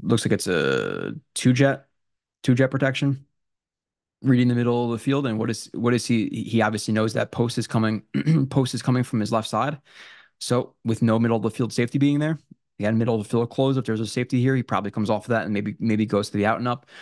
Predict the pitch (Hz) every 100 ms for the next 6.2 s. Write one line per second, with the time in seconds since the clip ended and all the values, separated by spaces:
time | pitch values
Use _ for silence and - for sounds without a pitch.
0 | - - - 110 120 110 104 107 104 135
1 | 135 117 104 104 - 120 120 98 101 117
2 | - - - - 104 104 104 - _ _
3 | _ _ _ _ - - 127 107 95 -
4 | - 135 127 135 160 180 _ _ _ _
5 | - 113 107 123 117 107 110 104 - 104
6 | 104 -